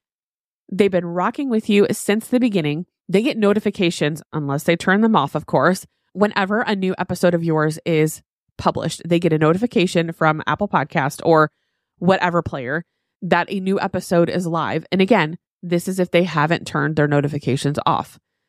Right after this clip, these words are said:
And so what this means is, even though somebody's been following your podcast and subscribed from the very beginning, chances are, and I'm not gonna say this is the case for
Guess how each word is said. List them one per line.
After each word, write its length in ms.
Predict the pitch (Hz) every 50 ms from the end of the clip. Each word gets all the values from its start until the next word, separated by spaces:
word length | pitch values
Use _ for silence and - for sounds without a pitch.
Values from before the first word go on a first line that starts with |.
| _ _ _ _ _ _ _ _ _ _ _ _ _ _
And 180 | - 214 214 202
so 440 | - - 233 208 202 202 202 - - _ _ _ _ _ _ _ _ _
what 320 | 220 202 220 262 311 -
this 240 | - 392 320 - -
means 540 | 226 214 214 180 156 147 139 143 160 - - - -
is, 380 | 208 208 202 208 208 208 214 - _ _ _ _ _ _ _ -
even 240 | 254 294 403 480 427
though 160 | 392 359 349
somebody's 360 | 330 - 320 269 277 262 262 -
been 160 | 233 208 208
following 520 | - - - 208 196 202 208 208 208 208
your 100 | 202 202
podcast 640 | - - 208 160 143 - - 156 135 143 151 - - -
and 200 | 170 165 151 - - 175
subscribed 800 | - - - 190 170 - - - - 190 185 170 147 139 160 -
from 220 | - - 170 170
the 80 | 156 156
very 360 | 160 160 175 175 185 190 185
beginning, 500 | 175 170 160 165 160 160 170 202 233 233 - _ _ _ _ _ _ _ _ _ _ _ -
chances 600 | - - 202 208 202 214 240 240 - 294 262 233
are, 320 | 202 175 147 143 156 - -
and 180 | - 175 165 -
I'm 160 | 175 175 175
not 180 | 175 160 156 -
gonna 140 | 196 202 202
say 200 | - - 202 190
this 180 | 190 196 -
is 100 | 196 190
the 80 | - 185
case 280 | - - 165 170 -
for 140 | - - -